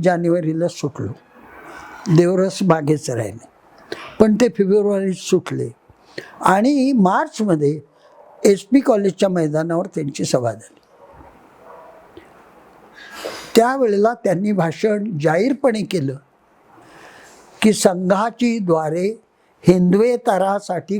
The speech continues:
खुली होणार, भाषण केलं.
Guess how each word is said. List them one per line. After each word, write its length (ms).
खुली 280
होणार, 680
भाषण 420
केलं. 280